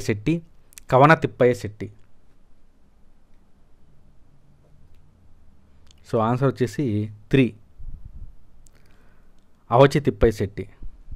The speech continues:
ఇతనే everything మనకి రెడ్డి రాజుల్లో ఫేమస్ పర్సన్గా మనం చూస్తాము. ఆనాటి విదేశీ వ్యాపారం కూడా అవచి తిప్పయ్య శెట్టి ఆధ్వర్యంలో నడిచేదని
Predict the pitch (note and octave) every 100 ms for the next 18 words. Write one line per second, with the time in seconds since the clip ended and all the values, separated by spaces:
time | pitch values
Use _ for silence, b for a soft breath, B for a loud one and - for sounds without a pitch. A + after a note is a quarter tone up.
0 | - - - A2 D#3 D#3+ E3 C3 A#2+ B2+
1 | B2 B2+ A#2 A2 G#2+ G#2 G2+ G#2+ B2 B2+
2 | A#2 A#2+ A#2 B2 A#2+ B2 B2+ - A2+ G#2+
3 | A2+ A#2 G#2+ G2+ G2 F#2+ G2+ - G2 G#2+
4 | D#3+ - - - - - - - - -
5 | - - - - A2 A2+ C3+ C#3 B2 D3
6 | D3+ D3+ C3 B2+ B2 B2 B2+ C3+ A2 G#2
7 | G2+ G#2 b - G#2+ B2 B2+ - A#2 G#2
8 | G#2 G#2 G2+ G2 G#2+ G#2+ G#2 F#2+ - G2+
9 | G2+